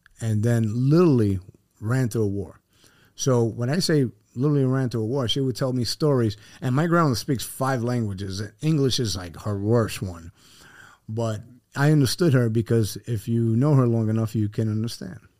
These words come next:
Well, she was telling me how, like, she was literally running to war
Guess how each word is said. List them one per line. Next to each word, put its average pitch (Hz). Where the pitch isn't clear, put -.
Well, 123
she 170
was 147
telling 165
me 151
how, 139
like, 131
she 151
was 135
literally 170
running 143
to 135
war 113